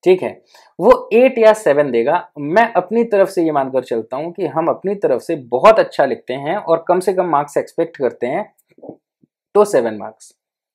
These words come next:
सेवन मार्क्स मतलब हमें यहाँ पर फिफ्टी फ़ाइव मार्क्स में से थर्टी फ़ाइव मार्क्स। तो मैं आपको क्या बताना चाहता हूँ,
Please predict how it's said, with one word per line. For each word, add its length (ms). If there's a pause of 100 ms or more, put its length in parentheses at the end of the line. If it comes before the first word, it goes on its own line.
(1120)
सेवन 280
मार्क्स 280
मतलब 340
हमें 420 (460)
यहाँ 460
पर 300 (2250)
फिफ्टी 340
फ़ाइव 300
मार्क्स 360
में 100
से 340 (840)
थर्टी 260
फ़ाइव 340
मार्क्स। 420 (420)
तो 100
मैं 280
आपको 500
क्या 320
बताना 520
चाहता 400
हूँ, 240